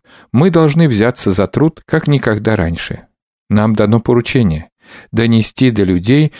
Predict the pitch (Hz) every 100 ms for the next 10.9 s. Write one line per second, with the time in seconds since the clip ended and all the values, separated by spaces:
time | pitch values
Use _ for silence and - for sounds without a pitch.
0 | - - 101 110 - - - 104 107 -
1 | 98 95 90 76 78 82 _ _ _ -
2 | - - 151 165 196 - 120 156 165 160
3 | 127 127 151 156 147 135 110 113 127 135
4 | 127 - 120 117 98 92 - 117 113 -
5 | 82 76 85 82 - - 90 _ _ -
6 | - - - 113 135 147 139 - 135 135
7 | - 147 123 - 98 117 127 - - 113
8 | 113 101 104 139 - 131 131 - 117 98
9 | 87 90 - 120 123 165 110 110 113 139
10 | 90 85 - 98 95 80 - - 82